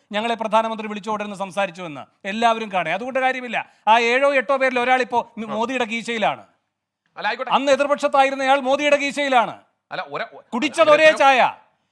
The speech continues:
Speaker 1: ഇരുന്നത് ഒരേ
Speaker 2: പക്ഷേ
Speaker 1: ക്യാന്റീനിൽ,
Speaker 2: താങ്കൾ
Speaker 1: പക്ഷേ
Speaker 2: ഇതൊക്കെ
Speaker 1: രാഷ്ട്രീയം മാറി.
Speaker 2: പറയുമ്പോഴും ത-,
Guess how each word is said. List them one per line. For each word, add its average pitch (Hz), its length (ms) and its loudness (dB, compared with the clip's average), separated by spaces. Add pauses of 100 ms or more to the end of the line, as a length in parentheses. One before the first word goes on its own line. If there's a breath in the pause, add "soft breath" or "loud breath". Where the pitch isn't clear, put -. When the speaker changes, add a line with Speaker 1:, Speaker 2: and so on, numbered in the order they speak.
(160)
Speaker 1:
ഇരുന്നത് 294 360 0
ഒരേ 302 200 6
Speaker 2:
പക്ഷേ - 60 0
Speaker 1:
ക്യാന്റീനിൽ, 269 440 4
Speaker 2:
താങ്കൾ 208 200 -2
Speaker 1:
പക്ഷേ 262 160 4
Speaker 2:
ഇതൊക്കെ 294 160 6
Speaker 1:
രാഷ്ട്രീയം 285 300 0
മാറി. 226 120 4
Speaker 2:
പറയുമ്പോഴും 208 260 -6 (240)
ത-, - 40 -18